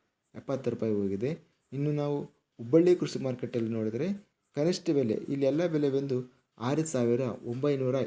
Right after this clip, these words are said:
ಇಪ್ಪತ್ತು ರೂಪಾಯಿ ರೇಟಿಗೆ ಹೋಗಿದೆ ಸ್ನೇಹಿತರೆ. ಇದಿಷ್ಟು ಕರ್ನಾಟಕ ಕೃಷಿ ಮಾರ್ಕೆಟಿನ ಹತ್ತಿ ಬೆಲೆಗಳು ದಿನಾಂಕ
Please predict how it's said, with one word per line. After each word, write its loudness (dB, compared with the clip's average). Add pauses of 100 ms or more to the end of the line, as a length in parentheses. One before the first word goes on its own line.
(140)
ಇಪ್ಪತ್ತು -4
ರೂಪಾಯಿ -2 (400)
ರೇಟಿಗೆ 0
ಹೋಗಿದೆ 0
ಸ್ನೇಹಿತರೆ. -8 (480)
ಇದಿಷ್ಟು 2 (460)
ಕರ್ನಾಟಕ -2 (160)
ಕೃಷಿ -6
ಮಾರ್ಕೆಟಿನ -6 (460)
ಹತ್ತಿ -4 (420)
ಬೆಲೆಗಳು 2 (180)
ದಿನಾಂಕ 0